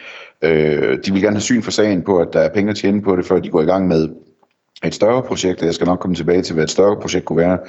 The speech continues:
Men hvordan får man ligesom testet og bevist, at der er penge i affiliate marketing lynhurtigt? Øhm, og det kan man sådan set gøre på sådan cirka en til to dage, fra man starter testen, til man, øh, altså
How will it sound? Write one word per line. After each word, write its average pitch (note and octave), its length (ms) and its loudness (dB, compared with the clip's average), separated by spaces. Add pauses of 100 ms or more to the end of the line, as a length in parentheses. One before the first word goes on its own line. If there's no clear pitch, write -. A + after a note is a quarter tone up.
(320)
Men F#2 120 0
hvordan F#2 240 2
får G#2 120 -2
man F#2 120 0
ligesom G2+ 280 -2
testet G2+ 520 -2
og D#2 160 0
bevist, E2 460 -4
at C2+ 120 0
der D2 60 2
er - 100 -4
penge F#2+ 220 2
i - 20 4
affiliate F2+ 400 2
marketing E2 480 2
lynhurtigt? F#2 720 2 (720)
Øhm, D#2 360 2
og - 140 -2
det A2+ 80 2
kan A#2 100 -2
man G2+ 100 4
sådan G#2+ 140 0
set G2+ 200 0
gøre G2+ 380 4
på D#2+ 440 2 (100)
sådan F#2 180 -2
cirka G2 320 0
en G2 160 0
til - 140 -6
to G2 200 2
dage, F2 360 4
fra - 260 -2
man D#2 240 0
starter F2+ 320 2
testen, F2+ 440 -4
til E2 140 -4
man, D#2+ 280 0
øh, D#2 260 -2 (400)
altså D#2+ 300 0